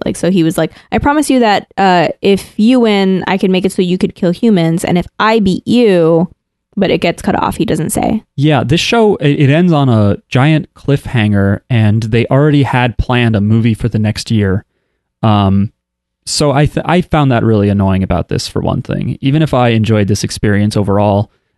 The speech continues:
Speaker 2: and had watched the twelve episodes sequentially, I think I would still be really pissed that they did <laughs> that. They're just forcing
Speaker 1: Mm-hmm.
Speaker 2: you to buy a movie ticket, basically.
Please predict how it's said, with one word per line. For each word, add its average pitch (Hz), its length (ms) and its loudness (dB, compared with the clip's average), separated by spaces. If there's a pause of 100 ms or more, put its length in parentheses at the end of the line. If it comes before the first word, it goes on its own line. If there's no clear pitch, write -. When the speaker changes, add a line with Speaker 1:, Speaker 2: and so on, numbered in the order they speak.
Speaker 2:
and 104 120 -2
had 101 120 -2
watched 101 340 -2
the 107 80 -2
twelve 101 240 -2
episodes 104 460 -2
sequentially, 131 580 0 (540)
I 139 80 2
think 131 180 0
I 107 60 2
would 98 80 -2
still 110 160 -4
be 107 100 0
really 92 180 0
pissed - 340 -4
that - 80 -10
they 101 100 -2
did 107 140 0
<laughs> - 20 2
that. 107 260 0
They're 123 100 -2
just - 160 -4
forcing 117 220 2
Speaker 1:
Mm-hmm. 135 60 2
Speaker 2:
you 117 60 0
to 110 60 0
buy 104 160 0
a 98 40 2
movie 101 220 2
ticket, 107 300 -2
basically. 127 480 0